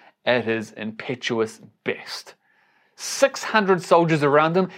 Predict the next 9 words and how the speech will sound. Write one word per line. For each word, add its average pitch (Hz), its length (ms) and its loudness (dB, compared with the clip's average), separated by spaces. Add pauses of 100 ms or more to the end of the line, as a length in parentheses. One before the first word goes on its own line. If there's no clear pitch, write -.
and 190 120 2
he 330 200 6
thinks 220 260 0
he 220 100 4
can 208 160 4
protect 185 440 0
his 202 160 -2
friend 185 280 2
Jesus, 147 540 -6